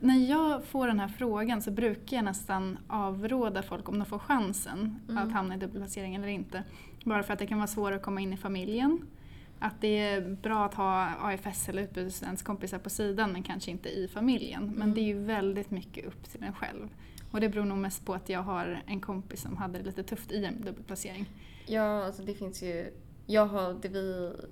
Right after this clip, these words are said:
Speaker 2: in, ehm, i typ area-teamet, eh, som inte är mitt area-team, men det är, eh, Cincinnati som var precis bredvid. Eh, ja, vi hade ganska mycket tve-, aktiviteter ihop och där var det en tjej som hade jättestort problem med sin dubbelplacering.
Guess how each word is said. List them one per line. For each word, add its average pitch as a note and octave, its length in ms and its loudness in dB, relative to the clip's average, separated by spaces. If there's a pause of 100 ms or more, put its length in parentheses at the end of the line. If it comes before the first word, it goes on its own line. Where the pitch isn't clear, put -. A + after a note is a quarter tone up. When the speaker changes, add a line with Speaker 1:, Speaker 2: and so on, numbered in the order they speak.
(140)
Speaker 2:
in, G3 300 -4 (180)
ehm, F#3 400 -8 (720)
i F#3 480 -4
typ - 180 -10
area-teamet, F#3+ 540 -6 (460)
eh, E3 340 -4 (220)
som G#3 200 -2
inte G3+ 200 0
är G#3 40 4
mitt G3 180 0
area-team, D#3+ 300 -6
men D#3+ 120 -6
det F#2 200 -4
är, - 180 -6 (100)
eh, E3+ 160 -8
Cincinnati G3+ 600 -6
som E3 120 -8
var E3 80 -6
precis D#3+ 320 -8
bredvid. F3+ 440 -6 (180)
Eh, E3 180 -8 (180)
ja, - 120 -12
vi F#3+ 140 0
hade F#3 180 -4
ganska F3+ 200 -6
mycket F3+ 140 -10
tve-, - 300 -8
aktiviteter G3 480 -6
ihop F#3+ 220 -6
och F#3+ 60 -2
där G#3 160 2
var F#3 340 0
det E3+ 60 -4
en D#3 340 -6 (360)
tjej E3+ 200 -4
som - 120 -8
hade F#3 140 -8
jättestort - 340 -10
problem F3+ 280 -8
med F3 220 -8
sin - 340 -10
dubbelplacering. - 640 -8